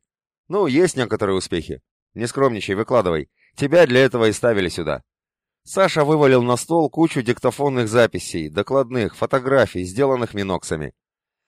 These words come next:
Агентурный отдел располагает тремстами двадцатью семью агентами, внедренными во все дворы соседних государств, во все городские бургомистраты и в большинство управ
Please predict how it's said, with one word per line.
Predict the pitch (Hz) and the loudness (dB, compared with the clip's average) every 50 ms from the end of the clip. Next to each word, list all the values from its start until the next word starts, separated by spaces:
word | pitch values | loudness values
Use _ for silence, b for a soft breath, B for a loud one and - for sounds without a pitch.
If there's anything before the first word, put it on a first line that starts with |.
| _ | _
Агентурный | _ 104 107 120 147 143 - 175 165 156 147 147 147 143 | _ -4 -2 -2 -4 -2 0 0 0 0 0 0 0 0
отдел | 135 120 127 165 160 143 | -2 -2 -2 0 0 2
располагает | 120 117 - - 120 131 123 120 135 139 135 127 | 0 0 -2 -2 -2 -2 0 0 2 2 2 0
тремстами | - 120 127 127 120 - 143 139 135 127 | -2 -6 -8 -8 -6 -4 -4 -2 -2 -2
двадцатью | 117 107 120 120 117 117 - 131 123 | -2 -2 -2 -4 -4 -6 -8 -8 -6
семью | - 131 120 120 123 123 - | -6 -6 -6 -2 -2 0 0
агентами, | - 120 110 120 123 113 95 - 90 85 82 71 - - _ _ _ _ _ | 0 -2 -2 -2 -2 -2 -2 -2 -4 -4 -4 -8 -10 -14 _ _ _ _ _
внедренными | - 113 139 160 143 170 185 190 170 151 143 131 131 127 - | -8 -4 -2 0 2 2 2 2 2 0 0 0 0 0 0
во | 120 123 113 | 0 -2 -2
все | - - 143 135 | -2 -4 -4 -2
дворы | 104 107 113 120 139 | 0 0 2 2 0
соседних | 135 - 107 - - 123 120 110 113 107 | 0 -2 -4 -2 -2 -4 -2 -2 -4 -4
государств, | 95 113 - - 127 117 110 95 80 - - - _ _ _ _ _ _ | -4 -4 -4 -4 -2 0 2 0 0 0 -6 -16 _ _ _ _ _ _
во | 95 110 117 | 0 0 0
все | - - 156 147 | 0 0 0 0
городские | 120 120 127 127 117 - - 131 135 135 | 2 2 0 0 -2 -4 -6 -6 -6 -4
бургомистраты | 113 107 113 110 104 117 117 113 - - 123 139 135 - - 92 76 - _ _ _ _ _ _ | -4 -2 -4 -4 -2 -4 -6 -6 -8 -4 -2 -2 0 0 0 -4 -4 -4 _ _ _ _ _ _
и | - 143 | -4 -4
в | 147 135 | -2 2
большинство | 135 151 147 - 160 156 143 - 170 175 170 | 2 2 2 2 -4 -6 -6 -4 -4 -4 -2
управ | - - 131 - 135 147 151 151 - | -2 -4 -6 -2 0 2 2 2 0